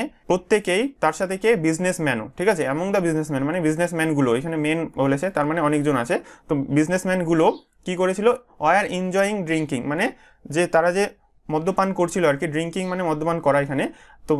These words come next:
তারা যে মদ্যপান করছিল সেটা কি এনজয় করছিল when the manager of the hotel was shot dead, যখন সেই হোটেলের ম্যানেজারকে কি করা হয়েছিল? গুলি মারা হয়েছিল, ঠিক আছে? গুলি করা হয়েছিল, ঠিক আছে? শর্ট ডেড মানে হচ্ছে গুলি করা, বুঝতে পারলে? তো এখানে তোমাদের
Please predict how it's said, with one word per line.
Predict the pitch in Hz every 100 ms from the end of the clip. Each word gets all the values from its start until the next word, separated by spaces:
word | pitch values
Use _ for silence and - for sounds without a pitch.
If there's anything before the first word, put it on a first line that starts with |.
| 139
তারা | 151 175
যে | 180 156
মদ্যপান | 156 180 190 190
করছিল | 175 185 180 175 180
সেটা | 165 185 190
কি | 220 165
এনজয় | 170 190 214 180
করছিল | 165 165 170 254 - _ 170
when | 208 240 311
the | 185 175
manager | 156 170 190 226 - 151
of | 160
the | 190 165
hotel | 151 143 107 - - -
was | 160 202 -
shot | 151 131
dead, | 117 - 143
যখন | - 208 247 - _ -
সেই | 190 175
হোটেলের | 175 190 214 180
ম্যানেজারকে | 151 165 180 180 196 190
কি | 185
করা | 185
হয়েছিল? | 185 208 254 - - 151
গুলি | 180 175
মারা | 147 135
হয়েছিল, | 120 117 117
ঠিক | 196 214
আছে? | 147
গুলি | 170 170
করা | 139 127
হয়েছিল, | 113 120 117 - - - -
ঠিক | 190
আছে? | 208 -
শর্ট | 160 160
ডেড | 185 180
মানে | 175
হচ্ছে | 180 214 156
গুলি | 139
করা, | 123 120 -
বুঝতে | 165 214
পারলে? | 208 214 269 _ -
তো | 160
এখানে | 160 196 196
তোমাদের | 196